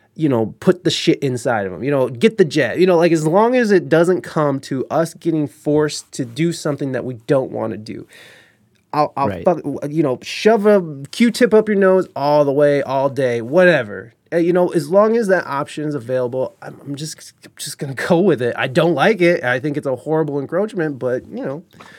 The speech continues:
Speaker 1: but they are forcing it in a way they can. Yeah, of course. And, and luckily, I, mm, I work for myself, so I don't have to worry about, like, this whole, you know, over a hundred, uh, you know, uh,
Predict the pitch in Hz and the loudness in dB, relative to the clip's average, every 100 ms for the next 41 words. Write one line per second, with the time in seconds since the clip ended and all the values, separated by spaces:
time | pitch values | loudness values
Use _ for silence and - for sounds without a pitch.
0 | - - - - - 208 226 220 180 160 | -20 -20 -20 -10 0 4 6 6 4 4
1 | 170 170 160 147 147 135 135 143 139 127 | 4 2 0 0 -2 -4 -4 -4 -4 -4
2 | 127 131 123 117 - 147 117 - 202 240 | -4 -4 -6 -8 -8 -8 -8 -2 2 4
3 | 117 - 185 320 226 123 - - 208 165 | 2 -2 0 4 4 2 -8 -2 0 2
4 | 208 - 175 226 277 175 156 139 - - | -2 0 -2 -2 0 2 2 0 -2 -10
5 | 151 143 76 - 143 160 170 - 147 107 | -6 -6 -8 -4 -2 0 -2 -4 -8 -8
6 | 107 180 139 113 - 135 156 147 143 120 | -6 -2 -2 -2 -2 -2 0 -2 -6 -8
7 | 117 131 143 143 127 123 117 90 117 107 | -6 -4 -2 -2 -2 0 0 -2 -8 -10
8 | _ _ - 131 127 - - 139 123 117 | _ _ -18 -12 -12 -12 -6 -2 0 -2
9 | 110 - - - - _ _ - 131 98 | -6 -12 -20 -20 -20 _ _ -6 -4 -2
10 | 147 147 143 120 147 143 135 127 117 127 | -2 -2 -4 -4 -4 -6 -4 -8 -8 -10
11 | 131 113 107 147 135 110 110 110 - - | -6 -6 -8 -10 -8 -8 -10 _ -20 -20
12 | - 127 123 127 135 | -14 -10 -8 -10 -12